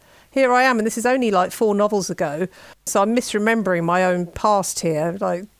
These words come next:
doing the old rose-tinted spectacles. Like, "Oh, I'm such a great writer these days, I never have to change anything."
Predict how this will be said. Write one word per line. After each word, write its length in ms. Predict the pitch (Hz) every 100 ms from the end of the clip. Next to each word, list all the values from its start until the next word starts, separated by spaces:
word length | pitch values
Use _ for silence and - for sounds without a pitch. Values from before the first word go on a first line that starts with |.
| _ -
doing 220 | 214 180
the 100 | 185
old 160 | 180 185
rose-tinted 600 | 196 175 - 196 - 170
spectacles. 500 | - 202 - 180 185
Like, 120 | 196
"Oh, 240 | 285 320 247
I'm 80 | 226
such 260 | 240 -
a 20 |
great 240 | 220 220 214
writer 300 | 208 208 196
these 220 | 180 180
days, 200 | 185 180
I 80 | 190
never 200 | 196 185
have 100 | -
to 60 | -
change 300 | 196 180 190
anything." 460 | 180 165 151 160